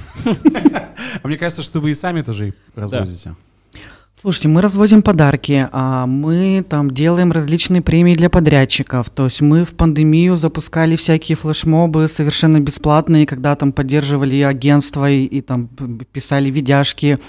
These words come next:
Speaker 3: а, про партнёров. То есть мы очень, на самом деле, много для них делаем. Там мы платим достаточно большой объём,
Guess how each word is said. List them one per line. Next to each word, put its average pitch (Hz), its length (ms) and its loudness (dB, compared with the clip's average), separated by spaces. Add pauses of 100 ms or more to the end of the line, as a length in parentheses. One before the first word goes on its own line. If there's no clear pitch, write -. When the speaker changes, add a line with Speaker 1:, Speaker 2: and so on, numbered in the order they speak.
(360)
Speaker 3:
а, 131 180 0
про - 180 0
партнёров. 156 640 4
То - 60 -2
есть 143 100 -4
мы 151 140 2
очень, 185 180 0
на 190 60 2
самом 175 200 2
деле, 160 100 2
много 165 220 4
для 135 120 2
них 131 160 0
делаем. 123 400 -4
Там - 260 -8
мы 143 120 0
платим 143 400 0
достаточно 151 420 -2
большой 139 340 0
объём, 151 340 2